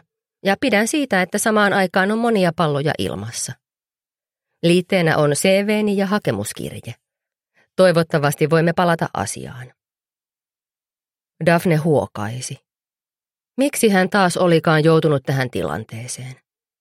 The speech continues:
Kai nyt kolmekymmentäkahdeksanvuotiaan pitäisi pystyä valitsemaan, mitä töitä tekee. Sen sijaan, että sorvailee lipeviä maileja työnantajille, joille ei oikeastaan halua mennä töihin. "Hei,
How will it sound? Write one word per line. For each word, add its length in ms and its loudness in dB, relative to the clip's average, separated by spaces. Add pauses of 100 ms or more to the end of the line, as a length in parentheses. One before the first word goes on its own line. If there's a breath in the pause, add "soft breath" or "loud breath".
(640)
Kai 220 4
nyt 200 2
kolmekymmentäkahdeksanvuotiaan 1600 2
pitäisi 360 0
pystyä 420 0
valitsemaan, 600 0
mitä 240 -2
töitä 420 -4
tekee. 500 -14 (1040 soft breath)
Sen 280 2
sijaan, 360 2
että 200 0
sorvailee 640 2
lipeviä 580 0
maileja 480 2
työnantajille, 880 -2 (480)
joille 260 2
ei 160 2
oikeastaan 600 0
halua 320 2
mennä 340 -2 (120)
töihin. 460 -16 (2000)
"Hei, 260 2